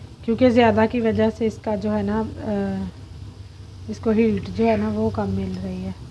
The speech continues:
इसलिए मैंने आँच कुछ इसकी तेज़ कर दी है अभी। तो ये भी हमारे देखे done हो गए हैं। इसी तरह से हम जो बाकी हैं वो भी डाल लेंगे।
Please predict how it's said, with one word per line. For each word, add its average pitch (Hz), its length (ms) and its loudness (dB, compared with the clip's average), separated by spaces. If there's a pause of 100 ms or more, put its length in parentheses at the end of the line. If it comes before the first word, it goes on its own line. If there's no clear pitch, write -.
(220)
इसलिए 214 280 -2
मैंने 208 260 0
आँच 196 260 -6 (120)
कुछ 208 240 -10
इसकी 208 240 -10
तेज़ 196 340 -6
कर 196 160 -6
दी 185 220 -6
है 190 80 -4
अभी। 190 200 -6 (2500)
तो 226 80 2
ये 233 180 6
भी 254 140 6
हमारे 240 400 6
देखे 220 340 4
done 214 280 2
हो 220 140 4
गए 202 160 2
हैं। 262 180 0 (1200)
इसी 233 220 2
तरह 247 280 6
से 254 160 2
हम 240 220 4
जो 220 120 6
बाकी 214 420 4
हैं 226 120 4
वो 208 240 2
भी 202 120 0
डाल 190 260 2
लेंगे। 180 360 -4